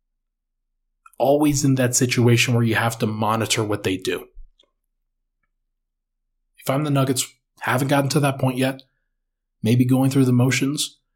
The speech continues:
you're probably not going to accomplish that. Probably not going to accomplish what I think they should accomplish.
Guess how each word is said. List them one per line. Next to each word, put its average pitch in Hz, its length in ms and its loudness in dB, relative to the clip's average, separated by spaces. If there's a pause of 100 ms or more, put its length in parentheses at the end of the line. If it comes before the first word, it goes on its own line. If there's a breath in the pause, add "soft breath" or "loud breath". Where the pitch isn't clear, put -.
(240)
you're 117 60 -4
probably - 260 0
not 143 160 -10
going 147 220 0
to 147 60 2
accomplish 143 500 0
that. - 240 -12 (720)
Probably 120 220 0
not 127 160 -4
going 135 240 0
to 135 120 0
accomplish 135 460 -2
what - 300 -6
I 156 300 -2
think 104 340 -8
they 92 120 -8
should - 260 -4
accomplish. - 680 -4